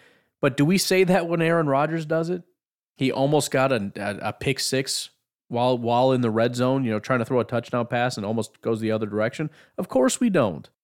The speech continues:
'cause it's Aaron freaking Rodgers, and he gets a pass. He can do whatever we, he wants, and we're still like, "Yeah, well, he's still Aaron Rodgers." So, yeah, Love almost threw a pick, and so did Rodgers. Doesn't mean Love had a terrible day.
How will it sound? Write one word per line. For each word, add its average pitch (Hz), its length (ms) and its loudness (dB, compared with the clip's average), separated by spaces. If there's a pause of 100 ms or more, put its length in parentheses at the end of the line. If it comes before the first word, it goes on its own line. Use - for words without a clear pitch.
'cause 240 140 0
it's 254 140 0
Aaron 262 240 4
freaking 233 400 0
Rodgers, 226 360 2
and 147 80 2
he 160 60 0
gets 175 160 0
a 156 40 -4
pass. 185 360 0
He 135 80 -4
can 147 80 -2
do 156 80 0
whatever 170 260 2
we, 160 120 2 (200)
he 156 60 0
wants, 160 380 0
and 110 80 -2
we're 107 60 0
still 120 160 -2
like, 120 120 0
"Yeah, 120 140 2
well, 117 100 2
he's 113 120 0
still 117 180 -2
Aaron 107 240 0
Rodgers." 120 500 -4 (300)
So, 139 100 0
yeah, 117 280 2 (500)
Love 139 240 4
almost 143 340 2
threw 131 160 4
a 113 60 0
pick, 92 320 -6 (520)
and 107 120 -8
so 127 180 2
did 117 100 -2
Rodgers. 92 540 -4 (720)
Doesn't 143 340 2
mean 147 220 4
Love 139 180 4
had 135 160 2
a 135 40 -2
terrible 127 400 0
day. 110 380 -4